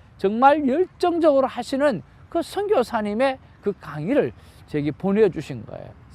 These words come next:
얼마나 감사한지 또 거기에 대한 간증을 그 집사님에게 하면서 이런 일이 있다라고 이야기하면서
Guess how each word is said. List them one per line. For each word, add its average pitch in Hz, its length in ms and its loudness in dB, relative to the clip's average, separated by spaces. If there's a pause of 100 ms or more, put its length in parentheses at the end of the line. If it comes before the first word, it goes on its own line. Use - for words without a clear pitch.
(120)
얼마나 - 640 -10
감사한지 226 800 4 (380)
또 160 120 0
거기에 220 260 4
대한 185 280 4
간증을 180 680 2 (260)
그 147 100 -2
집사님에게 180 840 0 (260)
하면서 214 680 0 (240)
이런 240 280 2
일이 185 160 2
있다라고 156 1000 -2
이야기하면서 147 840 -4